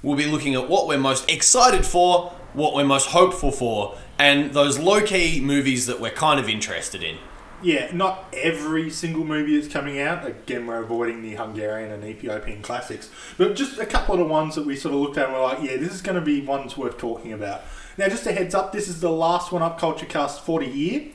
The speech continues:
Speaker 2: um, obviously, 'cause, you know, you just have to look at the date. Uh, we'll be taking a couple of weeks off heading into the new year, probably coming back either mid-January or early February, depending on how lazy we actually are. So, I guess for the first topic, we're gonna just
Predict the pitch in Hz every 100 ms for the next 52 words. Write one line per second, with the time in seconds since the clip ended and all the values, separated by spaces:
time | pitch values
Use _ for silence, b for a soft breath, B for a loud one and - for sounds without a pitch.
0 | - 131 117 - 127 151 165 185 196 151
1 | 101 143 123 117 117 127 117 - 120 120
2 | 120 - - 104 123 165 B B B 139
3 | 147 156 220 202 196 165 - 185 180 147
4 | 151 147 - 135 - 156 143 139 139 147
5 | 123 143 147 147 143 139 B - 175 156
6 | 160 147 139 135 147 131 127 131 143 139
7 | - 147 151 147 143 143 139 120 123 127
8 | 123 120 139 123 123 120 120 131 123 120
9 | 120 123 113 113 113 120 110 110 107 -
10 | 110 101 113 117 117 - - B B B
11 | - 139 135 143 - - 170 165 214 -
12 | 180 - 185 180 190 180 170 156 165 165
13 | 147